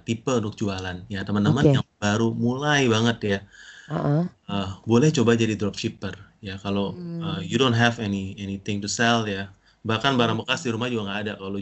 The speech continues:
Speaker 1: jual nanti mami lu pasti nyari teriak-teriak, "Itu kompor
Speaker 2: Iya.
Speaker 1: lu mana? Baru dijual nih ya."
Speaker 2: <laughs> Iya,
Speaker 1: Jangan.
Speaker 2: dia mau jualan
Speaker 1: Jangan,
Speaker 2: online
Speaker 1: please,
Speaker 2: itu ya.
Speaker 1: guys.
Speaker 2: <laughs> Oke.
Speaker 1: Itu namanya,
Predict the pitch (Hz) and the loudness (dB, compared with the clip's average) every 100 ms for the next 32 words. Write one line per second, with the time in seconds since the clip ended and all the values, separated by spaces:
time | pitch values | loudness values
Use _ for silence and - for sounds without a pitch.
0 | 101 113 120 110 113 98 98 110 107 101 | -4 -2 -2 -2 -4 -4 -4 -4 -6 -6
1 | 113 104 _ _ _ _ - 98 113 117 | -6 -8 _ _ _ _ -6 2 4 4
2 | 113 110 120 120 170 214 170 139 - 233 | 2 0 0 0 -2 0 0 0 -2 -2
3 | - 233 190 190 196 - 175 156 - 185 | -4 -2 -2 -2 -4 -4 -4 -4 -6 -4
4 | 196 - 403 240 254 240 202 170 180 - | -2 0 6 8 10 10 10 8 4 -2
5 | - - 208 202 - 151 - - 349 - | 2 2 0 0 4 4 4 4 2 2
6 | - 277 269 - - 175 175 170 170 262 | -2 -4 -6 -8 0 6 8 8 8 8
7 | 320 330 294 302 311 311 - 311 277 226 | 8 8 8 6 4 0 -2 0 0 0
8 | 202 190 185 208 165 - _ _ - - | -2 -2 -2 -4 -10 -20 _ _ -20 -20
9 | - - _ - _ _ - 147 151 170 | -20 -20 _ -20 _ _ -16 -14 -14 -10
10 | 165 175 170 156 156 | -10 -4 -2 0 -2